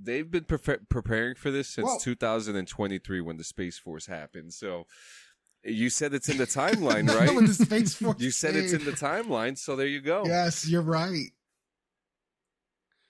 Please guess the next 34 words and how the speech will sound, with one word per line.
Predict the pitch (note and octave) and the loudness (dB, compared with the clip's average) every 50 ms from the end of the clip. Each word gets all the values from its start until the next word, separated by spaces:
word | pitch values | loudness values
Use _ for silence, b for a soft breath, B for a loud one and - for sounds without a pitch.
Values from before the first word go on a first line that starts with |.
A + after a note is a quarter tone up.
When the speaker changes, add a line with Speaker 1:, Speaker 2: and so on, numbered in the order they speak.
| _ _ _ _ _ _ _ _ _ _ _ _ _ _ _ _ - | _ _ _ _ _ _ _ _ _ _ _ _ _ _ _ _ -8
Speaker 2:
<sighs> | - - E3 - - - - | -6 -4 -4 -4 -6 -10 -4
Yo, | F3 F3 G3+ F#3+ | 0 0 0 2
can | - G#3+ G3+ A#3 | 2 4 4 6
you | D4 D4+ | 6 6
imagine? | C4 G3 E3 D3 C#3 D#3 D3 D3 E3+ F3+ F#3 G3 G3+ - - A#3 - - - - | 6 4 4 4 2 2 4 4 4 4 4 2 0 -2 0 0 0 0 -2 -8
<laughs> | - - - - - - D4+ - | -8 -10 -12 -8 -4 -4 -2 0
Can | G3 - A#3 G#3+ | 0 2 2 4
you, | G#3 B3+ C4+ B3+ - A3+ B B B D#3+ | 4 2 0 0 -2 -4 B B B -2
like, | - G3+ G3+ D#3 - _ _ _ _ _ _ _ _ _ _ - | 0 0 0 0 -2 _ _ _ _ _ _ _ _ _ _ 0
if | G3 G3 E3 E3 F3 | 0 0 2 2 4
we | A#3+ C#4 C#4 | 4 4 4
got | C4+ B3 A#3+ A#3 A#3 | 4 2 0 0 0
to | - G3+ F3+ | 2 2 2
live, | D3+ D3 D#3 D#3 D#3 D#3 C3+ | 2 2 2 2 2 0 0
like, | C3 C3+ C3+ - | -2 -4 -2 0
two | - E3 E3 | 4 4 6
hundred, | D#3+ E3+ E3 D#3 D#3 D#3 D3+ | 6 6 4 4 2 0 0
three | - D#3 D3+ | 0 2 2
hundred | D3+ E3 D3+ D3+ D#3 D3 | 4 2 2 2 0 0
years | C#3+ C#3 C#3+ C#3 C#3 C3+ - | 0 0 0 0 0 -2 -2
to | - D#3 | -2 -2
see | D3 C#3+ F#3+ G3 | 0 2 2 4
the | E3+ F3+ | 4 4
Space | E3 - - D3 C#3+ D3+ D#3 - | 2 2 2 2 2 2 2 2
Force | - E3+ F3+ F3+ F3 E3+ | 2 4 4 4 4 4
turned | - - E3+ E3 D#3+ | 2 2 2 2 2
into | E3 D#3+ D#3 C#3+ | 2 2 2 0
Spartans, | C#3 - - C#3 C3+ C3+ B2+ C#3 D3 D3+ D3 C#3+ - | -2 -4 -6 -6 -6 -6 -4 -2 0 0 0 0 -2
I | - B2+ C#3+ | -2 0 0
would | D3 C#3 C#3 C3+ B2 A2+ | 0 2 0 -2 -2 -4
be, | - C3 - | -8 -8 -4
I | C#3 D#3 F3 | -2 0 0
would | E3+ D3+ C#3+ C3 G#2+ | 2 0 -2 -4 -4
be, | - A#2+ | -4 -4